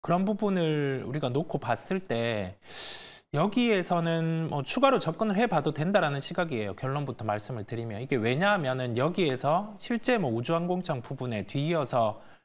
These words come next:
이제 기체 부분까지 함께 만들어낼 수 있는 능력이, 음, 수직 계열화가 돼 있는 그룹이 하나 그룹이다 보니까 뭐 하나에어로스페이스 같은 경우는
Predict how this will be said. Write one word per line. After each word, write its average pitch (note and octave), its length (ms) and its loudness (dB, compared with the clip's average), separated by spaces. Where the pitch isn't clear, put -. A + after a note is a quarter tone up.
이제 A2+ 540 0
기체 - 340 -2
부분까지 D#3 580 -2
함께 A#2+ 720 -2
만들어낼 C#3 540 -2
수 - 140 -8
있는 C#3+ 240 -4
능력이, D3 680 -2
음, A#2 120 -6
수직 G3 300 -6
계열화가 C3+ 520 0
돼 B2 180 -2
있는 D3 300 -2
그룹이 B2+ 320 -2
하나 C#3 580 -2
그룹이다 B2+ 440 -4
보니까 B2+ 680 -2
뭐 A#2 120 -6
하나에어로스페이스 D#3+ 920 -4
같은 A#2+ 300 -4
경우는 A#2 400 -4